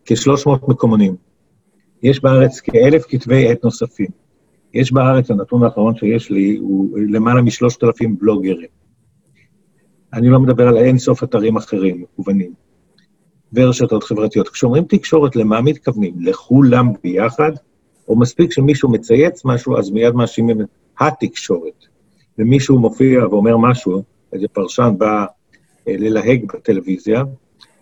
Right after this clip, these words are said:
אז זה הופך אותו להתקשורת? התשובה היא לא. אבל אין לנו מונח אחר, אז אנחנו משתמשים בהשמצה כוללת,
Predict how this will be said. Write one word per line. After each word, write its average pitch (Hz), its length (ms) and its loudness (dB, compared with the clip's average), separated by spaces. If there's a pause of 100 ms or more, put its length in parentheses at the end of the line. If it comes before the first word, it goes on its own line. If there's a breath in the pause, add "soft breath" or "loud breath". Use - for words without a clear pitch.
אז 107 140 -4
זה 110 80 0
הופך 117 300 0
אותו 113 180 0
להתקשורת? 101 1000 -2
התשובה 147 300 -2
היא 170 120 -2
לא. 139 180 -4 (580)
אבל 117 160 0
אין 139 100 4
לנו 156 220 2
מונח 123 340 0
אחר, 110 260 0
אז 107 60 2
אנחנו 104 200 -2
משתמשים 113 600 -6
בהשמצה 107 520 -2
כוללת, 139 560 0